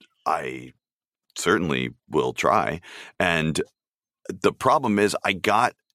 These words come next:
uh, this level of scholarship that they only give, like, one of. And one thing they don't tell you is that on your, like, like, your first month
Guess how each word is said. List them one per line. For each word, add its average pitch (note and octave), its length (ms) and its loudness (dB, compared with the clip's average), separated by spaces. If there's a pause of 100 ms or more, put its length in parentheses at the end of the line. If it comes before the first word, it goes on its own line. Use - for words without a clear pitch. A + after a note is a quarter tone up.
(120)
uh, F#2+ 100 -2
this E2 240 0
level F2+ 400 2
of C#2 140 -2
scholarship D#2 840 0 (320)
that - 140 -4
they F2+ 80 2
only F2 160 2
give, D2 180 0
like, B1+ 160 -2
one D2 560 0
of. A1+ 460 -4 (580)
And D2 80 -6
one F2+ 120 2
thing F#2 140 2
they D2+ 100 0
don't D3 320 0
tell C#2 220 -2
you B1 260 -8 (260)
is D2+ 140 -6
that E2 200 2
on D#2+ 180 -2
your, C2+ 280 0 (400)
like, D#2+ 220 -4 (520)
like, - 160 -12
your - 80 -4 (140)
first A2 320 0
month F#2 380 0